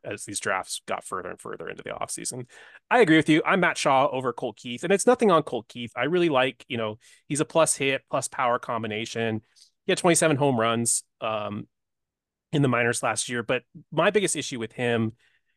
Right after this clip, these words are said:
is that ballpark. Um, you know, he, he could be a thirty home run bat with the power that he has, but I don't think he's gonna get that within, you know,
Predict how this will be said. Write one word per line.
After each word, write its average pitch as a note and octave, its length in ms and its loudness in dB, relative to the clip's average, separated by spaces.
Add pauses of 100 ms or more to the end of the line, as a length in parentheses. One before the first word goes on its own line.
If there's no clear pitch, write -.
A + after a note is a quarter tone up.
(220)
is A2+ 420 0
that A#2 240 0
ballpark. - 480 -2 (460)
Um, A2 480 0 (120)
you C#3 100 -6
know, A2 120 -4
he, E3 400 -8
he - 220 -8
could E3+ 200 2
be E3 200 0
a C3+ 80 6
thirty C#3+ 280 2
home B2+ 200 -2
run A#2+ 160 0
bat A#2 340 0
with - 160 -10
the - 80 -12
power A#2+ 320 -2
that G#2+ 160 -6
he A#2 160 -18
has, C3 400 -2 (720)
but A#2+ 300 0 (420)
I D#3+ 240 2
don't F3 240 2
think D3+ 240 -8
he's C3 160 -10
gonna B2 200 -4 (220)
get A2 260 -4
that G#2+ 240 -2 (220)
within, G#2+ 680 -6 (580)
you A#2+ 100 -8
know, G2 160 -6